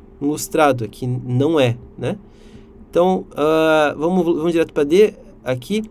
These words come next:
que envolve sacrifício de grandes dinossauros atualmente extintos. Então, <laughs> é muito importante entender que, galera,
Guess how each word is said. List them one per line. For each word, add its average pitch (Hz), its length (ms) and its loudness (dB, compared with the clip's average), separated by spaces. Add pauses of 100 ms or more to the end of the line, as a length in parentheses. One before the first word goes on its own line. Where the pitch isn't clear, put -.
(1200)
que 175 80 2
envolve 190 340 4
sacrifício 190 500 -4
de 180 60 -4
grandes 180 280 0
dinossauros 175 600 0
atualmente 165 540 -2
extintos. 151 600 -6 (760)
Então, 143 380 0 (260)
<laughs> - 240 -14
é 139 160 0
muito 156 220 2
importante 175 480 -2
entender 165 340 2
que, 170 380 -4 (420)
galera, 143 380 4